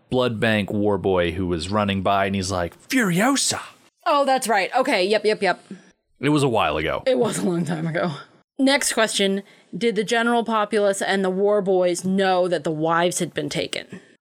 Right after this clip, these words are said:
Speaker 1: They knew that the breeders had been taken.
Speaker 2: Well,
Speaker 1: Bec-
Speaker 2: the wives and the breeders are the same people.
Speaker 1: Yeah. So I'm gonna just say yes.
Speaker 2: Okay. I wonder if the wives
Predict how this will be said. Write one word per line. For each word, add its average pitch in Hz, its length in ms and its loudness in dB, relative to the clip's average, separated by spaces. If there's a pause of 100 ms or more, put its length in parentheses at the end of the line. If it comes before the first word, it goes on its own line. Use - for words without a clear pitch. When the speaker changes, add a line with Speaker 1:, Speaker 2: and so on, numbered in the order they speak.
(100)
Speaker 1:
They 123 240 0
knew 156 400 2
that 180 180 -2
the 135 80 0
breeders 117 600 0
had 87 160 -4
been 85 180 -2
taken. 78 540 -4 (460)
Speaker 2:
Well, 196 220 0
Speaker 1:
Bec- - 140 -12 (260)
Speaker 2:
the 180 100 -4 (160)
wives 185 320 2
and 208 80 2
the 190 60 2
breeders 170 360 2
are 160 100 -2
the 139 80 -6
same 156 300 -2
people. 117 460 -8 (120)
Speaker 1:
Yeah. 90 340 0 (300)
So 101 340 0
I'm 107 120 0
gonna 110 200 2
just 98 220 0
say 101 140 4
yes. - 540 -2 (240)
Speaker 2:
Okay. - 220 -4 (380)
I 233 100 2
wonder 311 340 2
if 262 260 -2
the 240 100 2
wives 196 1000 0